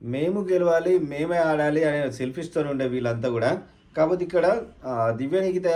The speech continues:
చేసిన ఈ సెలక్షన్ ఏంటంటే ఇప్పటి వరకు ఉన్న వీళ్ళలో కూడా కెప్టెన్ కావాలి, వీళ్ళు కూడా సెలెక్ట్ కావాలి, నేను ఓడిపోయినా కూడా వీళ్ళు మాత్రం కావాలని చెప్పి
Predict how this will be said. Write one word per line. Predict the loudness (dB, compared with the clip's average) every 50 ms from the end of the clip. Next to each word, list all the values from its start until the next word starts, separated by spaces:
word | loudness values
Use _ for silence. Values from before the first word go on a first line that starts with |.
| 2 2 2 0
చేసిన | -4 -4 -4 -4 -6
ఈ | -4 -4 -4
సెలక్షన్ | -4 -2 -2 -2 -2 -2 -4
ఏంటంటే | -2 -2 -2 -2 -4 -2 0 -2 -2 -2 -4 -12 _ _ _ _ _
ఇప్పటి | -12 -10 0 4 6 6
వరకు | 8 6 4 4 2 -2
ఉన్న | 0 0 0
వీళ్ళలో | 0 0 0 0 2 6 6 6 6 6
కూడా | 4 4 2 0
కెప్టెన్ | 0 0 -2 -2 -2 -2 -4 -4 -2
కావాలి, | 0 0 0 0 0 -2 -2
వీళ్ళు | 0 0 0 2 4 4
కూడా | 4 4 4
సెలెక్ట్ | 2 0 -2 -2 -2 0 0
కావాలి, | 2 2 2 0 -2 -8 -10 -10
నేను | -6 -4 0 0 2 2 2
ఓడిపోయినా | 2 2 0 0 0 0 -2 -2
కూడా | -2 0 0 0
వీళ్ళు | 0 0 0 0 0 0
మాత్రం | 0 -2 -2 -2 -4 -4 -4
కావాలని | -4 -2 0 0 0 0 -2 -4 -6
చెప్పి | -8 -6 -6 -6 -6 -6